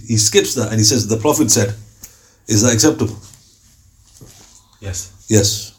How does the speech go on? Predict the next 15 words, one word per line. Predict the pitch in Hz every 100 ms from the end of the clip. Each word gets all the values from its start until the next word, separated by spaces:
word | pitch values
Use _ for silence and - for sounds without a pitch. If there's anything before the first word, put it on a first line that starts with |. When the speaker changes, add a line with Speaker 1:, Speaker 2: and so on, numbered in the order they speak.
| -
Speaker 1:
only | 120 120
for | 110
the | 104
Sahaba. | 110 101 110 104 - - - _ _ _ _
Because | 107 127 104 110
Anas | 143 160 156
radiyallahu | 131 120 113 120 113 123 135
anhu | 113
said | 107 180 196 - _ _ _ _ -
that | 110 110 104
the |
Sahaba | 107 - 107 139 151 123
were | 110
all | 127 131
trustworthy. | 113 151 - 117 107